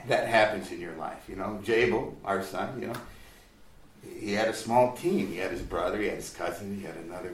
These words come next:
kid from, from, um, Mission College of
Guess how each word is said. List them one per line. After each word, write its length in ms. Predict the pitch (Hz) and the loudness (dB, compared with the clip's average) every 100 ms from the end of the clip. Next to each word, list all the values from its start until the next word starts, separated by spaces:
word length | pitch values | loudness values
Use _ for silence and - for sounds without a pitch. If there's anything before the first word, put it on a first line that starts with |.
| - | -2
kid 220 | 95 95 | -2 -2
from, 320 | - 87 82 - - - - - - | -6 -8 -8 -14 -20 -18 -20 -20 -16
from, 260 | 82 82 80 | -12 -8 -6
um, 320 | 80 80 - - - - - - - | -4 -4 -8 -16 -20 -20 -20 -20 -8
Mission 360 | 98 98 107 | -4 -2 -2
College 340 | 98 98 98 | 2 2 2
of 80 | 98 | 0